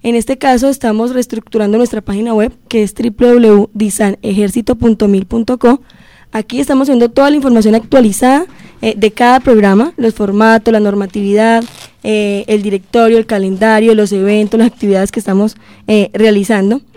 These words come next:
Y creamos un correo institucional que es disan E J C arroba ejército punto mil punto C O, donde los usuarios pueden escribirnos sus inquietudes. Eh, esto no es para quejas y reclamos, porque para eso está la Oficina precisamente de Atención al Usuario,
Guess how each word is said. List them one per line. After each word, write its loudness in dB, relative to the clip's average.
Y 2
creamos 2
un 0
correo 4
institucional 2
que 2
es 0
disan 0
E 2
J 0
C -2
arroba -2
ejército 0
punto -2
mil -2
punto 0
C 2
O, 2
donde 2
los 2
usuarios 2
pueden 0
escribirnos -4
sus -8
inquietudes. 2
Eh, -2
esto 0
no 0
es -2
para -2
quejas -4
y 0
reclamos, 0
porque -6
para -4
eso -6
está -10
la -4
Oficina -8
precisamente -4
de 0
Atención -4
al -4
Usuario, 0